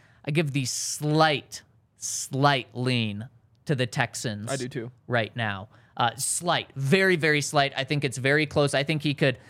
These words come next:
Speaker 1: also, from a football side, he could look at it and say the Texans have the number two overall pick. They're a young team with a lot of cap space. They ha-,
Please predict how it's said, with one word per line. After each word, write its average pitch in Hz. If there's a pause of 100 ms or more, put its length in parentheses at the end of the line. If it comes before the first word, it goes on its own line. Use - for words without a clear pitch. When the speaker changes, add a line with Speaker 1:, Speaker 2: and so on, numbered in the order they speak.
(120)
Speaker 1:
also, 165
from 185
a 180
football 180
side, 110 (160)
he 170
could 165
look 165
at 185
it 180
and 139
say 156
the 139
Texans 170
have 160
the 143
number 147
two 185
overall 165
pick. 180
They're 127
a 117
young 139
team 156
with 135
a 110
lot 123
of -
cap 143 (220)
space. 160
They 151
ha-, 165